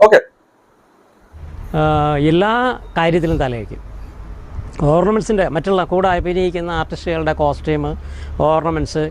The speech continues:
Speaker 2: എല്ലാം തലവെക്കും. അതെവിടെ എല്ലാം പുള്ളിയെ കൊണ്ട് കാണിക്കണം. പണ്ട് എനിക്ക് അനുഭവം അങ്ങനെ ഇല്ലായിരുന്നു. മമ്മൂട്ടിയൊന്നും അങ്ങനെയൊന്നും പറഞ്ഞില്ല. "മമ്മൂട്ടി ഇതാ ഇത് ഇട്ടോ," മമ്മൂക്കാന്നേ വിളിക്കുള്ളൂ. "ഇത് ഇട്ടോളൂ" എന്ന് പറഞ്ഞാൽ ഇട്ടോളൂ. "ആ, കൊള്ളാമോ, നന്നായിട്ടുണ്ട്." പിന്നെ പിന്നെ ആയപ്പോഴത്തേക്ക്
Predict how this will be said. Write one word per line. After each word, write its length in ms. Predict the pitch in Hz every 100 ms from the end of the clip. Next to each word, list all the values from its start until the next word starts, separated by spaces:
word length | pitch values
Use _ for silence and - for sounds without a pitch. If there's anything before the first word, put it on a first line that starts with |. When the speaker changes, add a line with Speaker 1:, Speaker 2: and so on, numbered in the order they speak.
| -
Speaker 2:
എല്ലാം 360 | 160 208 214
തലവെക്കും. 440 | 160 135 104 - - - - - - -
അതെവിടെ 300 | 160 185 165
എല്ലാം 360 | 156 185 233 190
പുള്ളിയെ 200 | 190 202
കൊണ്ട് 160 | 196
കാണിക്കണം. 540 | 175 165 165 135 98 190 - - - - - -
പണ്ട് 220 | 190 254
എനിക്ക് 200 | 247 254
അനുഭവം 300 | 233 233 247
അങ്ങനെ 220 | 233 226
ഇല്ലായിരുന്നു. 420 | 208 214 175 127
മമ്മൂട്ടിയൊന്നും 640 | 127 185 208 226 220 220 214
അങ്ങനെയൊന്നും 400 | 202 208 208 208
പറഞ്ഞില്ല. 260 | 196 185
"മമ്മൂട്ടി 300 | 160 175 202
ഇതാ 140 | 214 208
ഇത് 240 | 196 202
ഇട്ടോ," 240 | 202 214 202 - - - - -
മമ്മൂക്കാന്നേ 400 | 175 208 220 202
വിളിക്കുള്ളൂ. 400 | 151 123 113 - - - - -
"ഇത് 140 | 185
ഇട്ടോളൂ" 340 | 196 - 214 214
എന്ന് 120 | 202
പറഞ്ഞാൽ 260 | 185 196 208
ഇട്ടോളൂ. 280 | 160 135 - 165
"ആ, 160 | 160 - -
കൊള്ളാമോ, 340 | 160 131 110 -
നന്നായിട്ടുണ്ട്." 420 | 147 135 120 120 - - - - - - - -
പിന്നെ 280 | 196 240 277
പിന്നെ 240 | 262 269
ആയപ്പോഴത്തേക്ക് 720 | 254 254 247 247 233 220 226